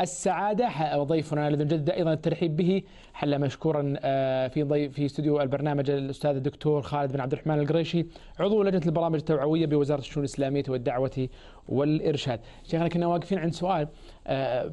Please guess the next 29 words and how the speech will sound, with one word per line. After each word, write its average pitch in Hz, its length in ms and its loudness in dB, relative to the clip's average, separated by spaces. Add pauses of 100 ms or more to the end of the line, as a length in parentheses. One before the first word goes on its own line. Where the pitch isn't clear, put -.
(100)
بعدما 170 640 0
وجهت 165 320 0
الرسائل 165 380 -2
الجميلة 165 360 2
للشباب 151 340 0
عن 143 80 -2
اكتشاف، 147 280 -4
اكتشاف 156 560 -2
ذواتهم. 156 540 0 (460)
لا 240 140 0
شك - 260 0
أن 185 100 2
الأساس - 580 -2 (320)
دائمًا 143 440 0 (140)
هي 180 240 0
القواعد 175 480 0
اللي 147 120 0
ننطلق 170 380 0
منها 143 140 0
لحياتنا. 131 560 -4 (460)
الشباب 226 400 0
اليوم 214 400 2 (220)
يحتاجون 196 600 0
بشكل 180 240 0
كبير 180 280 2
أن 160 180 0
تكون 175 280 0
قواعد 151 560 0 (160)
راسخة 175 640 -2